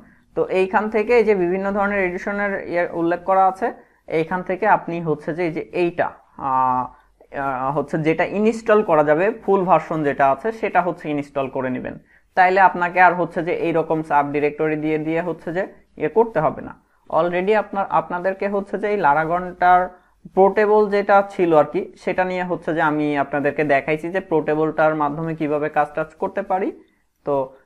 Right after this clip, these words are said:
আমি আপনাদেরকে সেদিনই বলে দিয়েছিলাম যে আপনারা হচ্ছে এটা ইনস্টল করে নিতে পারেন, তাহলে ইজিলি হচ্ছে যে এই কাজগুলো করতে পারবেন।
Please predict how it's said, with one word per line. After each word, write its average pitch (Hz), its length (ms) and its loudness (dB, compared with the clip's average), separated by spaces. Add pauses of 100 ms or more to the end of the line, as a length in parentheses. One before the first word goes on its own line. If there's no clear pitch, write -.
আমি 160 220 -4
আপনাদেরকে 175 460 -4
সেদিনই 196 380 -6
বলে 202 260 -2
দিয়েছিলাম 214 640 -4
যে 185 120 0
আপনারা 160 340 0
হচ্ছে 160 300 -2
এটা 147 120 -2
ইনস্টল 151 500 -4
করে 180 180 -4
নিতে 185 240 -6
পারেন, 240 380 -4
তাহলে 156 320 -2
ইজিলি 151 460 -2
হচ্ছে 160 260 -8
যে 147 100 -4
এই 143 80 -4
কাজগুলো 143 440 -4
করতে 262 260 -4
পারবেন। 127 420 -4